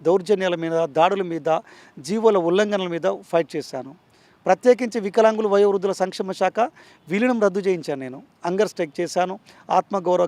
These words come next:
గర్జన ర్యాలీ చేశాను, జిల్లాల కలెక్టరేట్ల ముట్టడి చేశాను, అసెంబ్లీ గేట్ వన్ ఎక్కాను.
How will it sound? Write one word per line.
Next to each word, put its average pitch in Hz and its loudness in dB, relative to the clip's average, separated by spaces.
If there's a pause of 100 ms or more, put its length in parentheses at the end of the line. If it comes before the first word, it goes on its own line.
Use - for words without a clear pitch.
(120)
గర్జన 170 -2
ర్యాలీ 175 0
చేశాను, 165 -4 (320)
జిల్లాల 185 4
కలెక్టరేట్ల 175 0
ముట్టడి 170 -4 (100)
చేశాను, 180 -4 (360)
అసెంబ్లీ 202 2
గేట్ 180 2
వన్ 175 2
ఎక్కాను. 175 -4